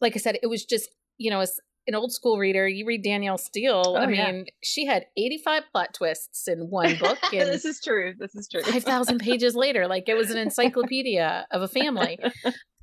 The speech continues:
Speaker 1: Um, and she jumps years. <laughs> And
Speaker 2: Yep.
Speaker 1: but she didn't write a duet. She didn't write a
Speaker 2: You're right.
Speaker 1: trilogy. You got
Speaker 2: Mm-hmm.
Speaker 1: one story in one book. And I think it was the dawning. I think we started to see it much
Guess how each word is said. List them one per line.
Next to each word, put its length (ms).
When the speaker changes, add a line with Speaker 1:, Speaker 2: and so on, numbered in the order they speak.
Speaker 1:
Um, 440
and 120
she 140
jumps 360
years. 580
<laughs> 60
And 260
Speaker 2:
Yep. 380
Speaker 1:
but 100
she 220
didn't 300
write 240
a 40
duet. 440
She 160
didn't 260
write 220
a 140
Speaker 2:
You're 180
right. 120
Speaker 1:
trilogy. 280
You 160
got 260
Speaker 2:
Mm-hmm. 120
Speaker 1:
one 260
story 400
in 160
one 260
book. 280
And 100
I 120
think 200
it 160
was 480
the 100
dawning. 520
I 40
think 160
we 80
started 460
to 60
see 220
it 200
much 340